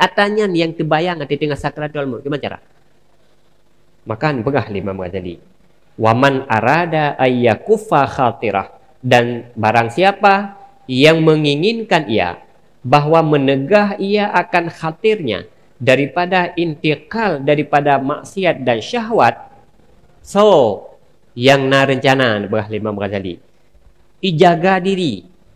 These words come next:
supaya tengah sakratul mautnya baik terus bayangan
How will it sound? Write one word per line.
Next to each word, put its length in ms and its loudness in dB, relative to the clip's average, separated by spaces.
supaya 680 -2
tengah 280 0
sakratul 720 0
mautnya 600 0
baik 560 -2
terus 320 2
bayangan 1120 -2